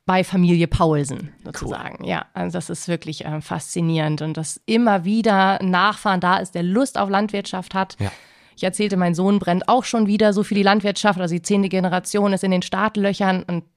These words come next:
Speaker 1: das ist einfach toll. Ja.
Speaker 2: Das ist geil.
Speaker 1: Hm, ja,
Speaker 2: <laughs> Ja.
Speaker 1: genau. <laughs>
Speaker 2: So drücke ich das aus, ja.
Speaker 1: Ah ja, um wieder den Bogen zu dem Essen zu bekommen. Ähm, viele Patienten von mir bekommen das natürlich mit, dass wir Landwirtschaft haben und sagen, „Mensch,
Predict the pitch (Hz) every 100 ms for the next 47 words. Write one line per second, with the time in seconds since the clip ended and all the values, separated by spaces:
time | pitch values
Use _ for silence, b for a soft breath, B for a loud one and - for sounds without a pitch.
0 | - 147 151 - 151 165 - - - 156
1 | - _ 214 - _ - - 110 107 -
2 | - _ _ - 180 - 208 185 208 220
3 | 277 208 - 381 - - - - - -
4 | 151 156 139 127 123 123 113 110 139 120
5 | 233 262 269 220 262 269 262 233 247 294
6 | 311 320 - 254 233 - 403 311 233 196
7 | 196 202 220 311 320 - 226 240 233 240
8 | 240 240 240 240 _ - - _ - 302
9 | 320 247 233 294 339 269 269 240 240 240
10 | 247 - _ _ _ _ _ _ 233 240
11 | 247 226 214 190 185 294 381 269 254 233
12 | 277 262 240 226 - 226 202 196 190 196
13 | 254 269 269 - -